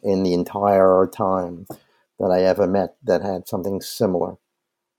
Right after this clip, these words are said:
I actually tried at that point to form my own, uh, group. I actually went to the, a couple of doctors and asked their opinion. "How do I do this?"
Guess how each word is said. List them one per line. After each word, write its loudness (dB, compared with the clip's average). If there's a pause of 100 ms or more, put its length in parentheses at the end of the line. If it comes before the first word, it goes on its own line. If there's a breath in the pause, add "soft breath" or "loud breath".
(140)
I 6
actually 2
tried 4 (140)
at -2
that 0
point -2
to -8
form 2
my 0
own, -2 (1120)
uh, 0
group. 4 (1080 loud breath)
I 2
actually 0
went 0
to -6
the, -4 (540)
a -14
couple 0
of 0
doctors 4
and -2
asked -2
their 2
opinion. 0
"How -4
do -2
I 0
do 6
this?" 4